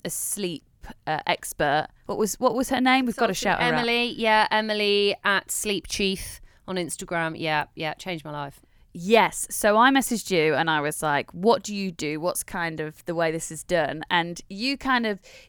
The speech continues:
Speaker 1: detailed just a, a daily routine. And so we've done that at first because I know there are things like controlled crying and controlled comforting and stuff like that, which we've never had to do with Bear.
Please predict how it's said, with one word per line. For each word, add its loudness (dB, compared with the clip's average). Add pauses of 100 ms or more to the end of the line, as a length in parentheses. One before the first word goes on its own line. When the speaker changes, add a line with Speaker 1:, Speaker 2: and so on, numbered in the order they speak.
(120)
Speaker 1:
detailed -2
just -6
a, 2
a 4
daily 6
routine. 0 (440)
And 8
so 6
we've -2
done 4
that 6
at 0
first 4
because -4
I 6
know 6
there 8
are 6
things 0
like 4
controlled 0
crying 2
and -6
controlled 2
comforting -2
and -2
stuff -2
like 6
that, 4
which -4
we've 0
never 4
had -2
to -8
do 0
with -6
Bear. 2